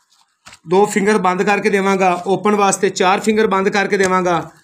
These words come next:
ਚਾਰਾਂ ਫਿੰਗਰਾਂ ਦਾ ਭਾਈਆਂ ਨੂੰ ਤਲਕ ਦੇਵਾਂਗਾ, ਦੋ ਫਿੰਗਰਾਂ ਦੇ ਆਕੜੇ ਬਣਾ ਕੇ ਦੇਵਾਂਗਾ ਨੈਕਸਟ ਵੀਡੀਓ 'ਚ। ਤੋ ਭਾਈ ਮੇਰੇ, ਮੇਰੀ ਚਾਲ ਤੁਹਾਨੂੰ ਅੱਛੀ ਲੱਗੀ ਹੋਵੇ, ਪਸੰਦ ਲੱਗੀ ਹੋਵੇ, ਆਈ ਹੋਵੇ, ਲਾਈਕ, ਸ਼ੇਅਰ ਤੇ ਸਬਸਕ੍ਰਾਈਬ ਲਾਜ਼ਮੀ ਕਰਨਾ ਭਾਈ ਮੇਰੇ।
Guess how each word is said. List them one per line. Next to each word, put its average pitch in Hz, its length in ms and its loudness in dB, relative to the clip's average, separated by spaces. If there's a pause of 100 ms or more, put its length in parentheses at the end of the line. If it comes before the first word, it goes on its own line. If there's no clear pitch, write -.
(260)
ਚਾਰਾਂ 190 300 0
ਫਿੰਗਰਾਂ 202 340 0
ਦਾ 202 80 0
ਭਾਈਆਂ 170 300 0
ਨੂੰ 202 80 -2
ਤਲਕ 202 320 0
ਦੇਵਾਂਗਾ, 202 400 0
ਦੋ 190 240 0
ਫਿੰਗਰਾਂ 196 360 -2
ਦੇ 196 80 -2
ਆਕੜੇ 190 280 0
ਬਣਾ 190 200 0
ਕੇ 190 100 -2
ਦੇਵਾਂਗਾ 175 520 0 (480)
ਨੈਕਸਟ 196 260 -2
ਵੀਡੀਓ 196 260 2
'ਚ। 160 240 0 (580)
ਤੋ 196 80 -6
ਭਾਈ 180 180 0
ਮੇਰੇ, 214 220 0
ਮੇਰੀ 202 200 0
ਚਾਲ 196 240 0
ਤੁਹਾਨੂੰ 196 220 -2
ਅੱਛੀ 185 180 -2
ਲੱਗੀ 196 240 0
ਹੋਵੇ, 202 160 0
ਪਸੰਦ 185 360 -4
ਲੱਗੀ 196 300 0
ਹੋਵੇ, 185 360 -2 (340)
ਆਈ 196 220 -2
ਹੋਵੇ, 196 220 -2
ਲਾਈਕ, 185 320 -2
ਸ਼ੇਅਰ 202 280 0
ਤੇ 202 100 -8
ਸਬਸਕ੍ਰਾਈਬ 196 480 0
ਲਾਜ਼ਮੀ 175 300 0
ਕਰਨਾ 185 280 -2
ਭਾਈ 165 160 0
ਮੇਰੇ। 151 320 2